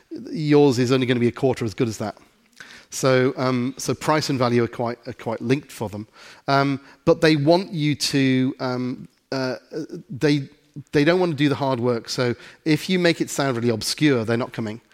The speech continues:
They want to know why they should come. They want to know how it's gonna entertain them. Um,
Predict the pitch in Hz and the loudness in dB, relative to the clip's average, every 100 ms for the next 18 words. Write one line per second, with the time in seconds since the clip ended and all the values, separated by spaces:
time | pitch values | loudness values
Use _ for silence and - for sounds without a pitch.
0 | - - - 143 131 147 139 143 131 127 | -20 -12 2 4 4 2 0 0 4 4
1 | 127 135 123 123 120 110 117 - 117 113 | 0 0 2 2 0 -2 -6 -4 -4 -2
2 | 113 113 117 - 117 113 113 110 - - | 0 0 -2 -6 -4 -2 -2 -4 -10 -2
3 | 127 120 - 123 113 104 - 120 107 95 | 0 -2 -4 -6 -6 -8 -6 -6 -6 -10
4 | 104 _ _ _ - - 127 131 131 127 | -16 _ _ _ -20 -4 0 2 0 -6